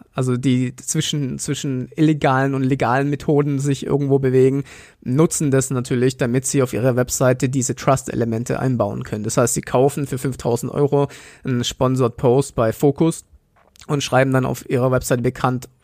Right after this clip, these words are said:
aus Focus. Und der normale User checkt es ja nicht, ja. Der checkt es ja nicht, dass du den Artikel gekauft hast. Und deswegen meine ich damit, dass die völlig selber schuld sind, dass sie ihren,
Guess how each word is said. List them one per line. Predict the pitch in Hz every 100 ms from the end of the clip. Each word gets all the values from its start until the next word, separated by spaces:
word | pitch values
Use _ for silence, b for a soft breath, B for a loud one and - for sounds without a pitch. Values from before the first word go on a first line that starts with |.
| _
aus | 131 120 - -
Focus. | - 156 143 - - - b b b b b
Und | 135 123 120 120 123 - _
der | 147 127
normale | 123 127 127 156 143 131
User | 139 151 - 123 -
checkt | 165 139 -
es | 123
ja | 123
nicht, | 117 110 -
ja. | 123 117 123
Der | 131
checkt | 120 143 156
es | 139
ja | 131
nicht, | 127 135
dass | 123
du | 135
den | 127 123
Artikel | 120 127 127
gekauft | - 135 131
hast. | 156 143
Und | 127
deswegen | 123 131
meine | 127 131
ich |
damit, | 135 127 127
dass | 120
die | -
völlig | 120 - 131 131 -
selber | 135 135
schuld | 143 135 123
sind, | - 135
dass | 127 -
sie |
ihren, | 127 127